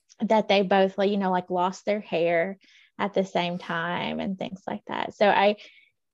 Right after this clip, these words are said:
um, so it was, it was really rewarding to kind of see connections that happen that was really, you know, helped towards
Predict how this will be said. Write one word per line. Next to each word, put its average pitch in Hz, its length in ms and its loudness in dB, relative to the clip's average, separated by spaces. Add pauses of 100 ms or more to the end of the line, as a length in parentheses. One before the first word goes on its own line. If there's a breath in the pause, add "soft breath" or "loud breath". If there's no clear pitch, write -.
(180)
um, 196 540 2
so 240 220 4
it 269 180 6
was, 247 340 6 (680)
it 233 80 8
was 233 240 4
really 240 240 4
rewarding 190 640 -2
to 190 100 -8
kind 185 280 -6
of 175 160 0 (480)
see 202 720 0 (800)
connections 190 680 -4
that 180 120 0
happen 180 420 -2
that 175 200 -2
was 185 180 -4
really, 185 260 0
you 190 120 -4
know, 180 120 -4
helped - 340 -6
towards 175 400 -4